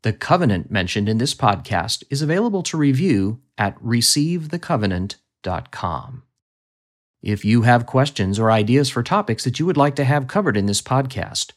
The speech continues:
please submit them for consideration to questions at denver snuffer podcast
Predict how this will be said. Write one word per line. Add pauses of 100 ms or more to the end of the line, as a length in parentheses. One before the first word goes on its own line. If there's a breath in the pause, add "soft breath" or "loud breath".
(320)
please
submit
them
for
consideration (180)
to
questions (120)
at
denver
snuffer
podcast